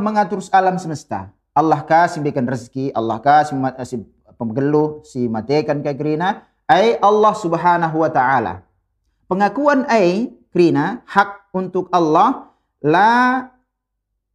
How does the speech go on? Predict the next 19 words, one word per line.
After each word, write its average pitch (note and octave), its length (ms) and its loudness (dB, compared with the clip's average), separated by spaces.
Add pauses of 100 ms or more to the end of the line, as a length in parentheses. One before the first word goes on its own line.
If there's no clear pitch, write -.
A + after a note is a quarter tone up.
(400)
eh, D3+ 560 2 (640)
la F3+ 240 4
bo A3 240 2
minter A3+ 560 -2 (240)
menjadikan F#3 880 -2
seseorang E3+ 480 2
ah F#3 220 0 (420)
ia E3+ 480 4
nggo D#3 160 -2
Islam. F2 480 -6 (1120)
Nggo A2+ 80 -4
Islam. F#2+ 400 -8 (560)
Oleh E3+ 240 2
karena E3+ 320 0
itu F3 200 4 (200)
perlu G#3+ 320 2
si F3 560 0
petakan E3 800 -2 (480)
adis D#3 400 0